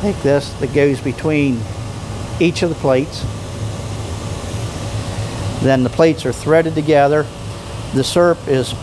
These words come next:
pushed through these papers at excess of two hundred degrees. So what this will do is give the syrup its clarity. Will not change the color,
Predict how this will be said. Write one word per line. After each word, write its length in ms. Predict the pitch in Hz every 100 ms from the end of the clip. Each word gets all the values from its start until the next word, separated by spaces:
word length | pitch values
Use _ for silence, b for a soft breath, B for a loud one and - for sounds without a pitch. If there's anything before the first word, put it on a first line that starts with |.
| -
pushed 260 | - 190 -
through 180 | 170 156
these 220 | 147 127
papers 580 | - 151 127 123 123 120 - - - -
at 180 | 131 127 - - 160
excess 400 | 147 - 139 135
of 100 | -
two 140 | 151
hundred 280 | 135 127 117
degrees. 580 | 113 143 127 90 - - - - - - - - -
So 160 | - 139
what 420 | 151 180 190 -
this 320 | 175 175 -
will 240 | 151 139 131
do 560 | 135 185 165 139 135 120 - - -
is 140 | 135 120
give 260 | 151 151
the 60 | 143
syrup 340 | - 165 160
its 140 | 131 -
clarity. 600 | - 147 165 156 185 175 - - - -
Will 120 | 156
not 200 | 226 240
change 300 | 196 202 165
the 60 | 147
color, 440 | - 185 143